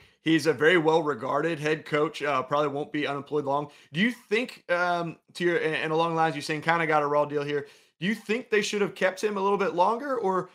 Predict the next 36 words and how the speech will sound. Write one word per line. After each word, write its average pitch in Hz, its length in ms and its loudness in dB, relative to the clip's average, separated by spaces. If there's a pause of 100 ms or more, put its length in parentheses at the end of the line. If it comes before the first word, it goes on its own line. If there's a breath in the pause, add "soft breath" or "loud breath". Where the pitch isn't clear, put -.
(140 soft breath)
uh, 156 200 0
and 151 200 -4
maybe 165 240 0
tried 175 280 4
to 180 80 -2
get 175 120 0
him 175 120 -2
a 156 40 -4
quarterback, 170 520 -2
a 131 80 -4
better 147 280 -2
quarterback 165 560 -4
through 147 120 -6
the 120 100 -10
draft 151 480 0
or 135 160 -4
in 127 80 -8
the 123 120 -8
offseason, 156 640 -2 (280 soft breath)
uh, 135 560 -2
this 156 280 -4
year, 160 160 0
other 151 220 0
than 143 160 -6
a 135 60 -4
guy 143 260 -2
who's 135 240 -8
at 135 100 -8
the - 160 -6
end 143 160 -6
of 135 80 -6
his 131 160 -6
career 135 320 -6
like 135 200 -4
Matt 135 200 -2
Ryan? 165 400 0